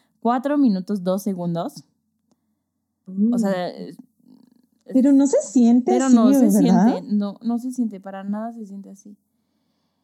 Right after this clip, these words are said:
Speaker 1: Este, pero bueno. ¿Qué les iba a decir?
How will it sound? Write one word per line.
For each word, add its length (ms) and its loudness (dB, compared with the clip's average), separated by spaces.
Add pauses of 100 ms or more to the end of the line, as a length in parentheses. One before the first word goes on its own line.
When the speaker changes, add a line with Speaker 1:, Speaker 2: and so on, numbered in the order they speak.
(260)
Speaker 1:
Este, 1300 -4 (800)
pero 720 -4
bueno. 1040 -8 (1500)
¿Qué 80 -20
les 160 -8
iba 100 -6
a 40 -8
decir? 360 -14